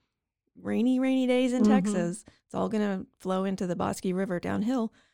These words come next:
Speaker 1: and we have to go check the ravine. You never know what's gonna wash out. That's actually how we were discovered. Bones were washed out.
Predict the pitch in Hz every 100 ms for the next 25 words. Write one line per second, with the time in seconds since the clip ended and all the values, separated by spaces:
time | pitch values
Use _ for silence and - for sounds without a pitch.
0 | _ _ - 208 214 226 220 - - 208
1 | 214 - - - 220 247 285 339 190 -
2 | 190 202 240 294 311 269 233 214 208 208
3 | 208 254 - - 247 - - 240 - 220
4 | 226 226 233 226 220 - 294 127 - -
5 | _ _ _ _ _ _ _ - - 233
6 | 202 214 202 220 247 311 320